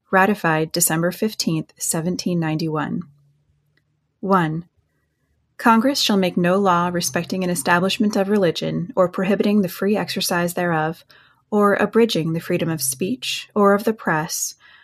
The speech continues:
or the right of the people peaceably to assemble, and to petition the government for a redress of grievances. Two, a well-regulated militia, being necessary to the security of a free state,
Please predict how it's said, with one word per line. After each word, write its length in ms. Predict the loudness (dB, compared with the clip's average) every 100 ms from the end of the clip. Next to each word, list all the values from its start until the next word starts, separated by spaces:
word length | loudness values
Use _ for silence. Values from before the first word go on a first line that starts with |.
| _ _
or 300 | 2 4 4
the 100 | 4
right 240 | 4 4 2
of 60 |
the 80 | -2
people 340 | -4 -4 -2 -2
peaceably 500 | -2 -2 0 0 -2
to 200 | -2 -2
assemble, 560 | 0 0 0 -2 -6 _ -6
and 140 | -4
to 80 | -4
petition 560 | -4 0 2 4 2 0
the 60 | 0
government 500 | 0 0 -2 -4 -6
for 240 | -2 0
a 60 | 2
redress 500 | 0 0 0 0 -4
of 160 | -4
grievances. 920 | -2 -2 -2 -6 -4 -6 -4 -4 -4 -6 _ _ _ _ _ _ _ 0
Two, 340 | 2 2 -2 _ _ _ _ _ _ _ _ _ _ -20 -14 0
a 100 | 2
well-regulated 920 | 4 4 4 2 2 2 0 0 0
militia, 580 | -2 -2 -2 -4 -6 -8 -16 -20 -20 _ 2
being 280 | 4 4
necessary 580 | 2 2 0 0 0 0
to 140 | -2 -4
the 80 |
security 560 | -4 -4 -2 0 0 0
of 120 | -2
a 60 | -4
free 240 | -4 -4
state, 640 | -2 -2 -2 -2 -4 -8